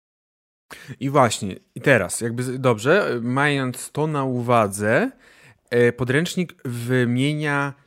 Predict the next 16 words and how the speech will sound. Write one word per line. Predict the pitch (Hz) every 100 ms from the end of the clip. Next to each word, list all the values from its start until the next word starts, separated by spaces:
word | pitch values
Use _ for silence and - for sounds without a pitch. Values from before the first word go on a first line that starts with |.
| _
pięć | 170 185 -
takich | 147 - 131
podstawowych | 139 - 127 127 139 131
dróg | 107 120 143 - _
do | 117 117
rewolucji, | 117 113 120 123 117 - 90 -
do | 101 107
zakończenia, | 104 113 107 123 120 117 -
do | 113
przeprowadzenia, | - - 110 110 120 117 117 - - _ _
e, | 101 101 101 98 95
sprawnej, | - 120 117 117 110
pełnej | 113 110 104
rewolucji. | 101 104 110 110 - - _ _ _ _ -
Mamy | 123 135
force, | - 135 143 226 - -